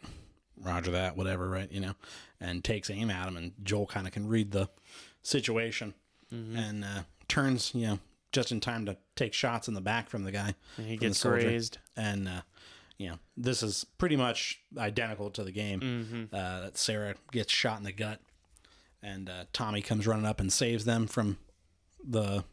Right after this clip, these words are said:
Speaker 1: soldier doing a finishing move on him, and, uh, Sarah doesn't make it. And, uh,
Speaker 2: Dude, I was crying.
Speaker 1: Yeah.
Speaker 2: Yeah,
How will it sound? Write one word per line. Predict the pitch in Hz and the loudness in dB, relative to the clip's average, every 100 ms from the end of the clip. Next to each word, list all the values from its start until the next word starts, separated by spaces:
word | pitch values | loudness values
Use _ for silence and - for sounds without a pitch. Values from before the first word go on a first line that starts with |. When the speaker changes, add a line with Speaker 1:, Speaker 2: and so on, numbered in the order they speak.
| - | 0
Speaker 1:
soldier | 139 117 110 | 4 4 6
doing | 120 110 | 4 4
a | |
finishing | - 147 131 117 | 2 2 4 4
move | 113 117 | 4 6
on | 117 117 | 6 6
him, | 127 | 6
and, | 101 - - - - - - - - _ _ _ - - | 6 0 -12 -20 -18 -18 -20 -20 -20 _ _ _ -20 -12
uh, | 82 69 62 - 64 | -10 -10 -12 -14 -6
Sarah | - 104 104 | -2 0 0
doesn't | 107 110 107 | 0 2 4
make | 113 | 2
it. | 95 - _ - - - | -2 -10 _ -20 -16 -6
And, | 110 98 95 92 | -4 -2 -2 -4
uh, | 90 92 | -6 -6
Speaker 2:
Dude, | - 113 107 - | 0 0 0 -6
I | 117 123 139 | -2 0 2
was | 131 110 | 2 0
crying. | - - 117 95 87 101 | -4 -2 -2 -2 -8 -6
Speaker 1:
Yeah. | 104 82 - - | -2 -2 -4 -4
Speaker 2:
Yeah, | 123 113 | 0 2